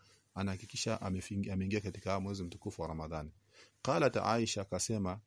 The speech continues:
"Wa kana yataharra siyama al-ithnain wal khamis." Pia alikuwa akijihimiza sana na kufunga saumu ya Alhamis na,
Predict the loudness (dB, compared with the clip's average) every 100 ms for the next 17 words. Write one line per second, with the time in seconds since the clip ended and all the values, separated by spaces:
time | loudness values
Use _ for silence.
0 | _ _ _ -6 -4 2 2 4 2 0
1 | 0 0 0 -2 0 0 0 -2 -4 -8
2 | -4 -2 0 0 -2 -4 -4 -2 -4 0
3 | 2 2 0 -2 -2 -4 -6 _ _ _
4 | -10 -2 2 4 4 2 0 -2 -6 -6
5 | 0 0 -2 _ _ _ _ 0 4 6
6 | 4 0 -4 -4 0 2 4 2 0 -6
7 | _ _ _ _ _ _ _ _ -4 0
8 | 2 0